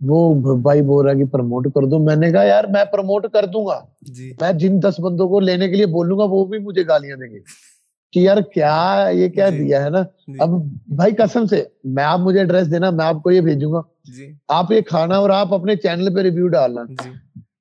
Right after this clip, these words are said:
Speaker 1: مطلب میں اس چیزوں کو کھل کے پروموٹ کرتا ہوں جو ایکچوئل میں ٹیسٹی ہوتی ہیں، ایکچوئل میں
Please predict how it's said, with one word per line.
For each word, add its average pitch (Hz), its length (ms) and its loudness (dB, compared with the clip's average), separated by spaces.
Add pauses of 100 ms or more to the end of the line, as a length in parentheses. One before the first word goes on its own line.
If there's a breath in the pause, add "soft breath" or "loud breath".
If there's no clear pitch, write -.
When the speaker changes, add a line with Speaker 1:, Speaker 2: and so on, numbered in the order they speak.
(240)
Speaker 1:
مطلب 180 240 2
میں 170 240 4
اس 196 260 0
چیزوں 190 280 4
کو 196 260 2
کھل 190 460 -2
کے 226 100 2
پروموٹ 202 380 2
کرتا 160 240 -2
ہوں 180 160 2
جو 190 300 2
ایکچوئل 202 480 0
میں 196 160 2
ٹیسٹی 156 440 -2
ہوتی 165 300 0
ہیں، 170 80 0 (360 soft breath)
ایکچوئل 202 420 2
میں 202 260 4